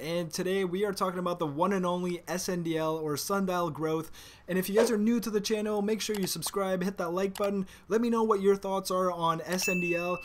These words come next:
and let's get right into the video here. Now, obviously, you guys know what this is.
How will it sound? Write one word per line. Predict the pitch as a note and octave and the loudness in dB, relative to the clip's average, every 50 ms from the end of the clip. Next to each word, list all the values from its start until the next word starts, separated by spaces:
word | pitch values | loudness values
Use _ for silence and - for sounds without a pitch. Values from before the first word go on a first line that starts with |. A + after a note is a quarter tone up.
| - - - | -12 -14 -10
and | - D#3 D#3+ | -8 -4 -2
let's | F3+ F#3+ F#3 | -2 -2 0
get | - G3+ F3+ B2 C#3 C#3+ | 0 -2 -2 -2 0 2
right | D#3+ E3 E3+ E3 | 2 2 2 0
into | E3 D#3+ D#3 - D3+ | -2 -4 -4 -4 -4
the | D3 | -4
video | B2+ C#3+ C#3 C#3 C3 A2+ G#2+ | -2 -2 -2 -2 -2 -4 -6
here. | A2+ A2 F#2 F2 E2 - - - | -8 -10 -12 -14 -16 -18 -14 -8
Now, | D3+ D#3+ D#3+ | -6 -2 0
obviously, | D#3+ F3+ G#3 G3+ G#3 G3 G3 G3+ G#3 G#3 | 2 2 2 2 2 0 0 0 0 0
you | G3+ F#3+ F3 | 0 0 0
guys | D#3 E3 D#3 D#3 C#3+ | 2 2 2 0 0
know | C3+ D#3 E3 F3 F3+ | -2 0 0 2 2
what | F3 F3 F3 | 2 0 -2
this | F3 F#3+ - - | -4 -4 -2 -2
is. | E3+ E3+ E3+ E3+ E3 | -2 -2 -2 -2 -4